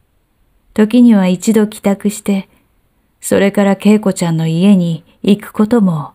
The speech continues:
ありました。ケイコちゃんと一緒にいるのが辛くなって、「用事があるから遊べない」と断ることもありましたが、鬼のように険しい表情になって、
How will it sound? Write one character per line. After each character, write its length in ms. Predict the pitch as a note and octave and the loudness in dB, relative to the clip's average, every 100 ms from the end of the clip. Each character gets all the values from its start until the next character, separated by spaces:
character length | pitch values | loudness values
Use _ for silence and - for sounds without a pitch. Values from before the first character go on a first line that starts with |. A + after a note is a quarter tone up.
| _ - | _ -6
あ 80 | |
り 100 | D#3+ | -4
ま 120 | D#3 E3 | -4 -6
し 100 | - | -10
た。 220 | - - _ _ _ _ _ _ _ _ _ _ _ _ | -14 -14 _ _ _ _ _ _ _ _ _ _ _ _
ケ 220 | - A#3 | -2 0
イ 40 | B3 | 2
コ 120 | G3+ | 0
ち 120 | F#3 E3+ | -2 -2
ゃ 80 | |
ん 60 | E3 | -2
と 160 | E3 E3 | 0 0
一 100 | E3 | 0
緒 240 | - E3+ | -2 0
に 140 | E3+ | 0
い 40 | E3 | 0
る 120 | F3+ | 0
の 120 | F#3 | 0
が 220 | D#3+ D3+ | 0 -4
辛 280 | D3 E3+ E3 | -4 -2 -2
く 120 | E3+ | 0
な 120 | E3+ F3 | -2 -4
っ 80 | |
て、 340 | - D3 C#3 _ _ _ _ _ _ _ | -6 -6 -6 _ _ _ _ _ _ _
「用 240 | F3+ G#3 B3+ | 0 2 4
事 140 | B3+ | 2
が 160 | B3+ C4 | 2 2
あ 40 | |
る 120 | C#4 | 2
か 100 | C#4 | 0
ら 320 | E3+ D3+ - - | -2 -2 -6 -4
遊 220 | F3 G#3+ | 0 2
べ 140 | A3+ | 4
な 160 | G#3+ A3 | 4 2
い」 100 | A3 - _ | -2 -10 _
と 260 | - D#3 D3+ _ _ - | -6 -6 -8 _ _ -4
断 380 | - G3 A#3+ B3 | 0 2 2 2
る 80 | B3 | 2
こ 100 | B3 | 0
と 140 | C#4+ | 2
も 100 | G#3 | 0
あ 60 | D#3+ | 0
り 80 | |
ま 120 | D#3+ E3 | -4 -4
し 60 | |
た 140 | E3+ D3+ | -4 -6
が、 260 | C#3+ - _ _ _ _ _ _ _ _ _ _ _ - | -8 -12 _ _ _ _ _ _ _ _ _ _ _ -2
鬼 300 | F3 G3 A3+ | 2 4 4
の 120 | A3+ | 6
よ 240 | A3+ A3+ A3+ | 6 4 4
う 60 | |
に 120 | F#3 D#3 | 2 0
険 300 | F#3+ F3+ F#3+ | 0 0 0
し 220 | - G#3+ | 0 0
い 140 | - F3+ | 0 0
表 140 | E3 | 2
情 160 | E3+ E3+ | 0 0
に 140 | E3+ | -2
な 100 | F3 | -4
っ 40 | |
て、 340 | E3+ D3+ - | -8 -12 -12